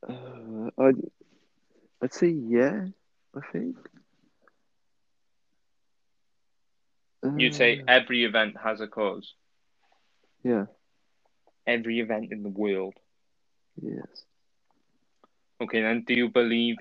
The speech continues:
Speaker 2: in, um, what the fuck is it called? Oh my God, I had it in my head then. Uh, coincidence. Do you believe in coincidence?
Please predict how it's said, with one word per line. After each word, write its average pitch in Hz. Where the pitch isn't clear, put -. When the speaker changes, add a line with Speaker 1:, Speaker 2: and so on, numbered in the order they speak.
Speaker 2:
in, 110
um, 107
what 120
the 101
fuck 117
is 110
it 113
called? 104
Oh 143
my 120
God, 127
I 143
had 147
it 139
in 131
my 131
head 135
then. 104
Uh, 123
coincidence. 131
Do 139
you 151
believe 135
in 123
coincidence? 117